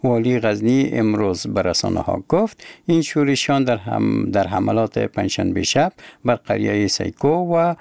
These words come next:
هفت روستای دیگر تلف شدند. طالبان مسلط تا کنون در این مورد چیزی نگفتند.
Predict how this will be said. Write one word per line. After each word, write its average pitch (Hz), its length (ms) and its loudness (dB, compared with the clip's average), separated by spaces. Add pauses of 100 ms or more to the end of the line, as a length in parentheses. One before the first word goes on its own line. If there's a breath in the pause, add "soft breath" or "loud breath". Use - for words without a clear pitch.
(300 loud breath)
هفت 185 420 -2
روستای 120 520 0
دیگر 117 340 -2
تلف 160 360 -2
شدند. 85 380 -4
طالبان 107 480 0
مسلط 110 480 -2
تا 160 160 -2
کنون 139 320 2
در 127 120 0
این 131 160 4
مورد 127 300 2 (360 loud breath)
چیزی 123 300 0
نگفتند. 78 680 -2